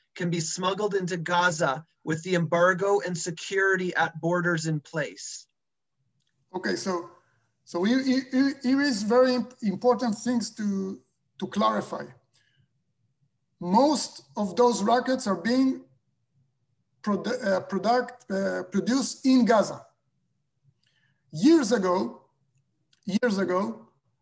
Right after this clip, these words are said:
Speaker 2: uh, there were tunnels between Gaza and Egypt, and many rockets, heavy rockets have been smug-, smuggled through the Sinai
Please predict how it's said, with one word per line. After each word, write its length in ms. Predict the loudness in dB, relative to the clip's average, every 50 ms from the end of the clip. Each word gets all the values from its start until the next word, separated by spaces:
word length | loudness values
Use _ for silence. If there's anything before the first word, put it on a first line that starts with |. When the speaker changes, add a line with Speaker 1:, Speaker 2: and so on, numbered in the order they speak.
| _ _ -8
Speaker 2:
uh, 680 | -6 -4 -4 -4 -4 -4 -6 -6 -6 -6 -6 -6 -8 -10 -14 -18 -10
there 180 | -6 -4 -2
were 220 | 0 0 0 0 -2
tunnels 720 | 0 0 0 2 2 2 2 2 0 0 -4 -6 -10 -14 -14 -10
between 600 | -8 -6 -4 -2 -2 0 2 2 2 0 0 -2 -6 -8 -4
Gaza 420 | -2 0 0 0 0 0 0 0
and 140 | 0 0 0
Egypt, 500 | 0 0 0 0 -2 -2 -4 -8 -20 -20 _ _ _ _ _ _ _ _ _ _ _ _ _ _ _ _ _ _ _ _ _ _ 0
and 160 | 2 4 6
many 240 | 6 6 6 6 6
rockets, 760 | 6 6 4 4 2 0 -2 -2 -4 -8 -10 -10 -12 -16 _ -6
heavy 200 | -4 -2 0 0
rockets 400 | 2 2 0 0 -2 -4 -4 -4
have 160 | -4 -4 -2
been 160 | -2 -4 -4
smug-, 520 | -4 -2 0 0 0 0 0 -2 -6 -8 -10
smuggled 520 | -12 -6 -2 0 0 0 0 -2 -4 -8
through 200 | -8 -6 -4 -2
the 100 | -2 -2
Sinai 520 | -2 0 2 2 2 2 2 2 0 0